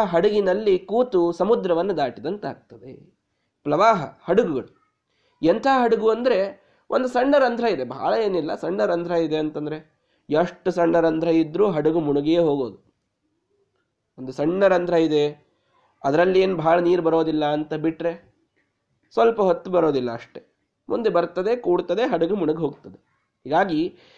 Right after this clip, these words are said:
ಭಗವಂತನ ಚಿಂತನೆ ಇಲ್ಲ ಅನ್ನುವುದು ಎಷ್ಟೊಂದು ಸಣ್ಣ ರಂಧ್ರ ಅಂತ ನಮಗನಿಸಿದರೂ, ಹಡಗು ಮುಳುಗಿಸೋದಕ್ಕೆ ಎಷ್ಟು ಬೇಕೋ ಅಷ್ಟು ಸಣ್ಣದಿದೆ ಅದು, ಅರ್ಥಾತ್ ಅಷ್ಟು ದೊಡ್ಡದೇ ಇದೆ.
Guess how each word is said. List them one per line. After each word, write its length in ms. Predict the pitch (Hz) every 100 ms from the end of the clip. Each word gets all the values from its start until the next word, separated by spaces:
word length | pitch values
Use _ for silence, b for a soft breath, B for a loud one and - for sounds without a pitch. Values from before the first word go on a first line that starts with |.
| b b
ಭಗವಂತನ 760 | 143 160 170 208 233 233 226 226 220
ಚಿಂತನೆ 520 | 220 202 240 233 226 233
ಇಲ್ಲ 420 | 220 196 233 240 240 254
ಅನ್ನುವುದು 460 | 208 214 226 220 214
ಎಷ್ಟೊಂದು 840 | 208 190 208 - - 226 240 240
ಸಣ್ಣ 340 | 247 190 214 233
ರಂಧ್ರ 320 | 220 202 214
ಅಂತ 280 | 226 214 214
ನಮಗನಿಸಿದರೂ, 840 | 214 190 196 190 185 165 170 175 123 b b b -
ಹಡಗು 360 | 147 175 202
ಮುಳುಗಿಸೋದಕ್ಕೆ 760 | 220 196 196 208 208 196 202 185
ಎಷ್ಟು 240 | 185 -
ಬೇಕೋ 320 | 170 196 190
ಅಷ್ಟು 280 | 202 170 -
ಸಣ್ಣದಿದೆ 460 | 170 156 190 185 131
ಅದು, 360 | 92 _ _ _ _ _ _ _ -
ಅರ್ಥಾತ್ 280 | 147 170 165
ಅಷ್ಟು 200 | 156 156
ದೊಡ್ಡದೇ 320 | 143 139 170
ಇದೆ. 200 | 123